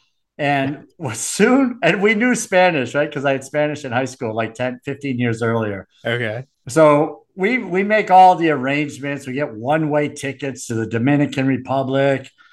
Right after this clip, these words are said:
Speaker 1: We're feeling pretty good. My wife was horrified, but I was feeling pretty good. We get off the plane.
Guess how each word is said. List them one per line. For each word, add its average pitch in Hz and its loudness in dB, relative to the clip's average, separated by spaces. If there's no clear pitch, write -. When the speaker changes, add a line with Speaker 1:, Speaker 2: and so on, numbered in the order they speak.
Speaker 1:
We're 151 -2
feeling 180 2
pretty 160 -2
good. 131 2
My 127 0
wife 143 2
was 131 -8
horrified, 120 -2
but 131 -2
I 147 4
was 139 -6
feeling 120 -8
pretty 117 -10
good. 113 -6
We 160 -2
get 214 0
off 185 4
the 156 -2
plane. 151 -2